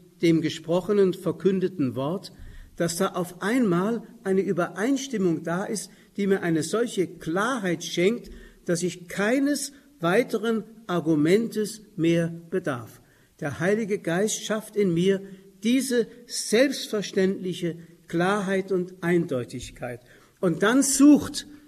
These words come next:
natürlich auch der Verstand danach, das in Worte fassen zu können. Der heilige Anselm von Canterbury hat das so gesagt, „Fides quaerens intellectum“, der Glaube, der im Herzen schon angekommen ist,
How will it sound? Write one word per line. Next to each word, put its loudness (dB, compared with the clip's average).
natürlich 0
auch 0
der -2
Verstand -4
danach, -2
das 0
in 6
Worte 0
fassen -6
zu -6
können. -6
Der -4
heilige 2
Anselm 4
von 0
Canterbury 2
hat -2
das 2
so 6
gesagt, -2
„Fides 4
quaerens 2
intellectum“, 2
der 0
Glaube, 2
der 4
im -2
Herzen -2
schon 0
angekommen 2
ist, -4